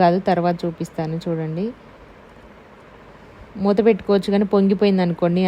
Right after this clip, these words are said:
already స్టవ్ క్లీన్ చేశాను ఈరోజు, మొత్తం పొంగిపోతుంది అనేసి దగ్గరుండి చూసుకుంటూ పెట్టేశాను. మనం ఎంత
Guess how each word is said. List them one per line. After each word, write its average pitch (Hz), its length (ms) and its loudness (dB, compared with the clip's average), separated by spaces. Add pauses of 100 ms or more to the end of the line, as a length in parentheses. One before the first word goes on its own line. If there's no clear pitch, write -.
already 185 340 2
స్టవ్ 180 200 0 (200)
క్లీన్ 180 320 0
చేశాను 170 400 -4
ఈరోజు, 165 300 -4 (120)
మొత్తం 180 320 -4
పొంగిపోతుంది 175 540 -4
అనేసి 170 300 -4 (100)
దగ్గరుండి 175 500 0
చూసుకుంటూ 170 480 -4 (100)
పెట్టేశాను. 165 540 -6 (1300)
మనం 202 200 0
ఎంత 190 120 -4